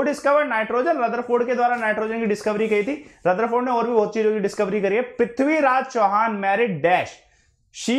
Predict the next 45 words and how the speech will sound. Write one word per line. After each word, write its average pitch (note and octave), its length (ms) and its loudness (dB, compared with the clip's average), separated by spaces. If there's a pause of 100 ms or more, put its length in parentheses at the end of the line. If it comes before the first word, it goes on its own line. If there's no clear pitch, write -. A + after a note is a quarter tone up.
was C4+ 320 2
daughter A3 360 0
of A#3+ 140 0
his A3+ 220 -2 (160)
enemy, G3+ 400 -2 (240)
ठीक F#3+ 100 0
है, A#3 80 2 (340)
गढ़वाल, E3 440 2 (220)
ठीक G3 100 2
है, A#3 60 2
जल्दी G#3 220 0
से G#3+ 100 -2
बताइए G#3 260 0
किसके G#3 360 -4
साथ A3 260 0
इनकी G3+ 340 -4
क्या F#3 260 0
विवाह E3+ 360 0
हुआ F3+ 320 2
था, G#3 140 0
आसान F3+ 400 -2
है, G#3 80 -10 (340)
ठीक F#3 100 2
है, G#3+ 180 -8 (140)
समुक्ता F3+ 420 0
के G3+ 140 -4
द्वारा, F#3+ 300 0 (320)
समुक्ता F3 520 0
के F#3+ 100 -4
साथ F#3 260 0
इनका F#3 180 -2
विवाह D#3+ 260 2
हुआ E3 220 0
था। G3+ 420 -8
पृथ्वीराज F3 360 0
चौहान F3 300 -2 (400)
फेमस, E3+ 420 -2 (360)
ठीक F3+ 100 0
है। A3 240 -10 (520)
के B3+ 300 4
श्रीकांत A#3+ 720 -2
has G3 340 -2
won A3+ 180 -2 (100)
अर्जुन F#3+ 320 0
अवार्ड, F#3+ 320 0